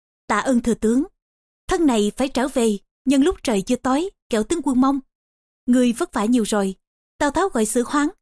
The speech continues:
ban cho ông ta ít vàng lụa. Lão binh lắc đầu nói, "Tiểu nhân không cần của nã. Tiểu nhân đã ngần này tuổi, cả đời làm lính, không có con cái,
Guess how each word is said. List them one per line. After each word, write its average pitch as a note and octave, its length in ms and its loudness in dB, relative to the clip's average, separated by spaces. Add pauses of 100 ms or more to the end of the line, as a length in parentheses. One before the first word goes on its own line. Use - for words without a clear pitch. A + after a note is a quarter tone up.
(600)
ban B3+ 260 2
cho C#4 140 -2
ông A#3+ 120 2
ta C4 120 -4
ít - 260 -6
vàng A3 160 -2
lụa. F#3+ 260 0 (500)
Lão A#3+ 140 0
binh C4 160 2
lắc D4+ 200 -2
đầu G#3 140 -2
nói, G#3 340 -2 (380)
"Tiểu A#3 160 2
nhân B3+ 320 4
không D#4 160 -2
cần G3+ 180 -4
của A3 120 0
nã. A3+ 360 -2 (640)
Tiểu A#3 140 2
nhân B3+ 280 2
đã B3 80 0
ngần A#3+ 240 2
này F#3+ 180 0
tuổi, G3 320 -2 (260)
cả C4 120 -2
đời B3+ 200 2
làm F#3+ 180 0
lính, G3+ 140 0 (400)
không D4+ 160 0
có F4 100 0
con A3+ 240 -2
cái, B3 300 -4